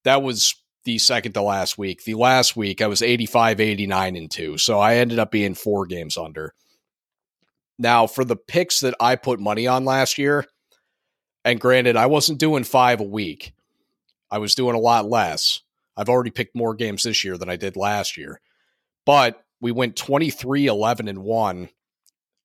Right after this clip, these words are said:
bringing us to sixty-seven point six percent. So that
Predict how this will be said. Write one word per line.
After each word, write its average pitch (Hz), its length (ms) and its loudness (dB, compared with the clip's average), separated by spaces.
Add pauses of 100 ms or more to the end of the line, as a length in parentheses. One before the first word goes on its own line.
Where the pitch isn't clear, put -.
(120)
bringing 131 300 -2
us 113 140 0
to 104 100 -6
sixty-seven 127 920 0
point 107 280 -8
six - 300 -4
percent. 85 560 -6 (920)
So - 160 0
that 170 640 2